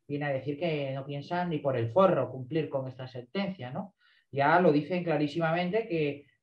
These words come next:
eh, veo aquí que dice el consejero de Educación y la consejera de Cultura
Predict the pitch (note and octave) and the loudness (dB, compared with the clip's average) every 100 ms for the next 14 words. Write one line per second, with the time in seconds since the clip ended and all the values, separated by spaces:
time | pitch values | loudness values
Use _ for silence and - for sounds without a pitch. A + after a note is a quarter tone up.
0 | - C3+ C3 D3+ D#3 - G3+ F#3 D#3+ D#3 | -8 -4 0 0 0 -2 -4 -2 -2 -2
1 | D3+ E3+ D#3+ D#3 D#3 D#3 C#3+ F3+ F3 E3 | -2 0 0 2 -2 -2 -4 0 2 2
2 | D#3+ D#3 D3+ D3 C#3+ C#3+ G#3+ G#3+ F#3 C#3 | 2 0 0 0 -2 0 2 2 2 0
3 | C3+ C3+ - D3+ D#3+ D#3 D#3+ D#3+ D#3+ A3 | -2 -6 -8 -4 -2 -2 -2 -4 -4 0
4 | G3+ G#3+ - | 4 4 0